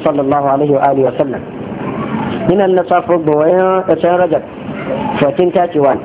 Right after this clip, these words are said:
Bayan hijira Annabi sallallahu alaihi wa sallam na bin dai bai safo gobe ni. Na safo ta ba ci twenty ten ne ya kalanda yin miladiya.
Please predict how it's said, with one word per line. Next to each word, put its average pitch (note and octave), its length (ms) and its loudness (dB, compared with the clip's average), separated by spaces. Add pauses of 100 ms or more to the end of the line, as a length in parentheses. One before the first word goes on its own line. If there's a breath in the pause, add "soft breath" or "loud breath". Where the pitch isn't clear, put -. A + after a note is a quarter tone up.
(360)
Bayan E3+ 240 4
hijira E3+ 300 2
Annabi D#3+ 260 2
sallallahu D#3 420 2
alaihi D#3+ 160 2
wa - 60 -8
sallam D3+ 320 2
na D#3+ 200 4
bin D#3+ 120 2
dai F3 240 4
bai D#3 180 2
safo D3+ 200 0
gobe D#3 340 4 (100)
ni. E3 140 4 (540 loud breath)
Na E3+ 140 4
safo D#3+ 200 2
ta D3+ 180 2
ba C3 200 2
ci D#3 260 2 (260)
twenty E3+ 420 2
ten D3 240 2
ne D#3+ 360 2 (360)
ya D#3+ 120 2
kalanda D3 400 2
yin D#3 140 4
miladiya. C3 380 2